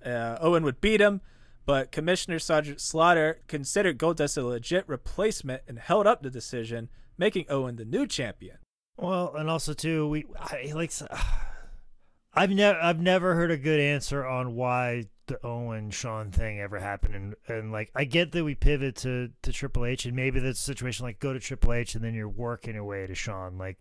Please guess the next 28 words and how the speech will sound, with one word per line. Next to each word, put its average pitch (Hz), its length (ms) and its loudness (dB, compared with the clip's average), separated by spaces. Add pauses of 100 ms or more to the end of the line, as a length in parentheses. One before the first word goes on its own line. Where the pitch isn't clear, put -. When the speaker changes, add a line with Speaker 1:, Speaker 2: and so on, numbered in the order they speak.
(320)
Speaker 2:
I 160 140 -6
mean, 143 140 -2
we 139 100 4
could 147 120 -2
put - 100 6
it 147 60 6
all 139 180 4
on 135 120 0
Shawn, 165 340 0
but 135 240 0 (420)
do 113 140 -8
you 123 100 -4
think, 151 280 -2 (200)
like, 120 160 -2
Steve 123 260 -4
Austin 175 680 -2 (360)
in 160 240 -2
saying 175 300 0
something - 260 0
like, 120 140 -6
"You're - 80 -12
gonna 131 120 -4
make 131 120 -6
this 127 120 0
guy 139 120 0
the 117 60 -10
top 131 220 0
babyface? 131 720 -4